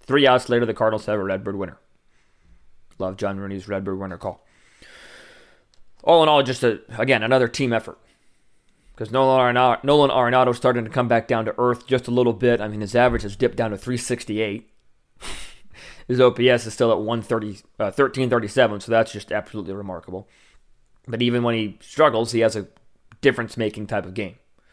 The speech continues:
Not a lot of highly offensive performances to talk about. Molina and Bader both got hits yesterday, so you like to see that. And Tommy Edman, who was put at the top of the lineup, two for four.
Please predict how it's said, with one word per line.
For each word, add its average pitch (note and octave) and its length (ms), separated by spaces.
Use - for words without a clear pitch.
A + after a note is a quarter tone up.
Not B2+ 180
a C3+ 40
lot C3+ 120
of A#2+ 100
highly B2 240
offensive A#2 360
performances A#2+ 480
to A2 60
talk A#2 240
about. A#2 260
Molina A#2+ 340
and G#2+ 120
Bader B2+ 220
both A#2+ 220
got A#2+ 180
hits B2 220
yesterday, A#2+ 400
so A2 120
you G#2 60
like A2+ 180
to A2 60
see A2+ 160
that. A#2 280
And A2 100
Tommy D#3 280
Edman, C#3+ 260
who G#2+ 60
was G#2 120
put C#3 140
at C#3+ 60
the B2+ 40
top C3+ 240
of C3 40
the C3 60
lineup, B2+ 340
two C3 140
for B2+ 100
four. D3+ 300